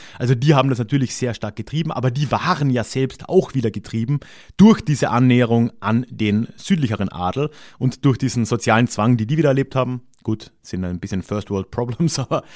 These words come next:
aber doch, ne? Also es ist halt einfach ein sehr blödes Zusammenkommen von sehr vielen Prozessen an der Zeit.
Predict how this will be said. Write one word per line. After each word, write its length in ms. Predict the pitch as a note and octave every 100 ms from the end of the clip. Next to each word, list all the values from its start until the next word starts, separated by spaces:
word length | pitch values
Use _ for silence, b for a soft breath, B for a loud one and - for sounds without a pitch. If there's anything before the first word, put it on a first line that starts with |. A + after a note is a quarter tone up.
| B B
aber 220 | A2+ A#2
doch, 240 | A2+ D3 -
ne? 140 | B2
Also 180 | C#3+ C#3+
es 100 | C3+
ist 120 | F3
halt 180 | D#3 -
einfach 240 | B2+ A#2+
ein 280 | A2 A2+ G#3 b b b b b _
sehr 840 | - - - - - D#3+ E3+ E3
blödes 460 | D#3+ B2 C3 C3 -
Zusammenkommen 680 | G#2+ D#2+ E2 - D#2 D#2+
von 300 | - D#2+ D#2 -
sehr 260 | - E2
vielen 340 | D#2+ F2+ D#2+ -
Prozessen 460 | - F2 A2 A#2 G2
an 80 | D#2
der 140 | -
Zeit. 320 | - - -